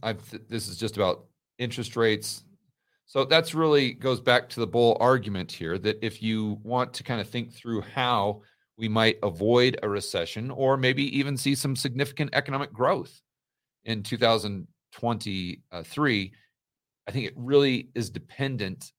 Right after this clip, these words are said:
upon a soft landing engineered, or, or maybe the Fed just gets lucky, you know, they fail forward or something, but a, a soft landing where they can kind of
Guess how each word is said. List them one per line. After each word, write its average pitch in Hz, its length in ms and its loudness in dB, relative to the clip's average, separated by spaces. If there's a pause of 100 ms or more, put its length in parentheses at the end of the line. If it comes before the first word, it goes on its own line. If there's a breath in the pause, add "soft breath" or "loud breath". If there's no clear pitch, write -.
(140)
upon 123 840 0 (880)
a 98 340 -2 (300)
soft - 640 0 (100)
landing 107 640 -2 (160)
engineered, 107 920 -4
or, 85 260 -4 (300)
or 101 300 4
maybe 104 200 0
the 90 80 -2
Fed 95 280 2
just 87 220 -4
gets 82 180 -6
lucky, 85 480 -2
you 85 100 -16
know, 87 80 -4
they 85 100 -2
fail 87 300 2
forward 78 460 -2
or 69 60 -12
something, 76 360 -16 (420 soft breath)
but 113 260 4
a, 110 260 4
a 107 80 2
soft 123 580 0
landing 107 640 -4
where 95 440 2 (420 loud breath)
they 110 140 4
can 104 160 -6
kind 104 200 0
of 90 100 -2